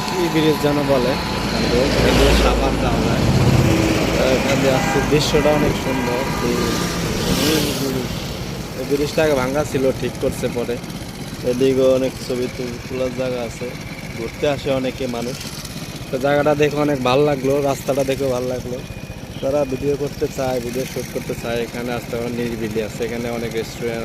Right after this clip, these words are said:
আছে। তাদের সামনে ওইটা রেস্টুরেন্ট। তো সবার জন্য এখানে একটা, মানে,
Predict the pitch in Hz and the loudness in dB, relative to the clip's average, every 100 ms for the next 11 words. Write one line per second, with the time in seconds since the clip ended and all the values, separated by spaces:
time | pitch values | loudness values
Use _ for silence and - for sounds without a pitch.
0 | 110 - 117 - - - - - 110 113 | -6 -6 -8 -8 -12 -12 -12 -10 -6 -4
1 | 120 120 127 131 120 123 113 - - 113 | -2 -2 0 -2 0 0 -2 -4 -6 -4
2 | 117 - - - - - - - - 127 | -4 -8 -10 -10 -10 -10 -10 -10 -8 -6
3 | 117 127 131 131 131 135 139 139 131 - | -4 0 0 0 0 0 2 0 -2 -6
4 | - 127 123 131 135 - 135 135 123 - | -10 -8 -4 -2 -2 0 0 0 -2 -6
5 | - 123 | -6 -2